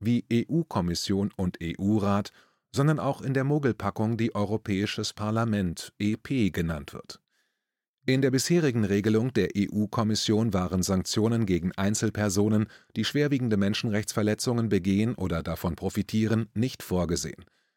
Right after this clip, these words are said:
Strafen konnten nur gegen Staaten verhängt werden. Aufgrund der diese Woche verabschiedeten neuen Sanktionsregeln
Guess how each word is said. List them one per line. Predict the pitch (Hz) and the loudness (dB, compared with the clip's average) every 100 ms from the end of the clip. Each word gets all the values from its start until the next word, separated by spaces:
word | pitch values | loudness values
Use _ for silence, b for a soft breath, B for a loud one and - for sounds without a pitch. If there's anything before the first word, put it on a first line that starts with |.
| _ | _
Strafen | - 98 92 - 110 | -4 -2 -2 0 -2
konnten | - 113 113 | -2 -2 0
nur | 113 127 | 2 2
gegen | 123 117 117 | 2 0 -2
Staaten | - 113 139 101 | -2 -2 -2 -4
verhängt | - 98 90 90 | -2 -2 -2 -4
werden. | 80 - - _ _ _ _ _ | -6 -8 -18 _ _ _ _ _
Aufgrund | - 131 - 160 196 - | -2 -2 0 0 0 0
der | 92 | 0
diese | 127 117 98 | 2 2 0
Woche | 107 | -2
verabschiedeten | 104 92 104 - 123 117 120 117 | -2 -4 -4 -4 -2 -2 -2 -4
neuen | 101 139 160 98 | -2 0 2 0
Sanktionsregeln | 90 85 - 98 107 - 113 113 117 | 0 -4 -2 0 0 2 2 2 2